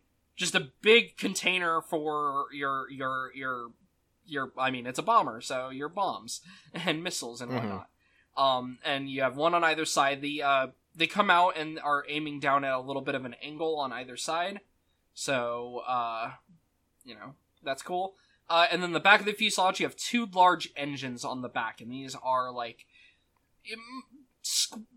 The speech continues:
Speaker 1: rounded square engines, and they have, like, little, uh, you have these little, like, again, they would appear to be, like, air brakes or something, but they're probably just for maneuvering, for, like,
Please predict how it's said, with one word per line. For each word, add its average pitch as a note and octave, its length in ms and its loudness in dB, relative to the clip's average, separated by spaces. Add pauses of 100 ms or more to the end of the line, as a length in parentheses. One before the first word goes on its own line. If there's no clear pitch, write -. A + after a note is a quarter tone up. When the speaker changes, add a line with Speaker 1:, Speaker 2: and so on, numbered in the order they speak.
(120)
Speaker 1:
rounded B3+ 440 4
square A#3 540 0
engines, A3+ 540 -4
and F3+ 120 -2
they D#3+ 80 0
have, E3+ 140 2
like, D#3+ 140 -2
little, D#3+ 320 2
uh, C3+ 260 4
you A#2+ 160 -8
have C#3 80 -10
these D3+ 180 -8
little, C#3+ 240 -6
like, B2 500 -8 (480)
again, E3+ 220 4
they D#3 120 4
would D#3+ 140 6
appear F#3 280 0
to D#3+ 60 0
be, D3 160 -4
like, C3+ 320 -2
air B2+ 160 -2
brakes A2+ 440 -12
or A#2+ 60 -12
something, A#2 420 -8
but C3+ 120 -6
they're C#3 100 -6
probably C#3 320 4
just B2+ 180 -8
for C3 200 -4
maneuvering, B2+ 680 -8 (380)
for, F#3 140 2
like, C#3+ 280 2